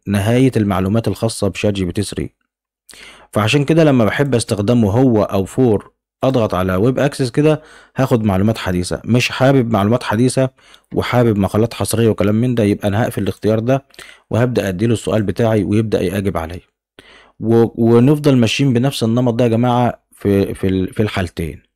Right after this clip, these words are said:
وكده خلاص يا جماعة احنا خلصنا الفيديو بتاعنا. الموضوع سهل جدا وبسيط.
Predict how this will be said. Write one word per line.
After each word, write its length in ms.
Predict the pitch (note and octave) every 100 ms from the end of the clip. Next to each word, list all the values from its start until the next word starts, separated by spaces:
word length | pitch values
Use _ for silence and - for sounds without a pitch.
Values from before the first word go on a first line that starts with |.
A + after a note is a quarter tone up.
| _ _ _ _ _ _ _ -
وكده 300 | A2 C#3+ D3
خلاص 240 | B2+ C3
يا 60 | G#2+
جماعة 160 | A2
احنا 140 | A2 G#2+
خلصنا 360 | - G#2 -
الفيديو 280 | G2 G2 G2
بتاعنا. 440 | F#2 A2 B2 A#2+ A2
الموضوع 420 | G#2 G2 F#2+ G2
سهل 320 | G2 G#2 F#2+ F#2
جدا 240 | F#2+ F#2+
وبسيط. 360 | F2+ F2 E2+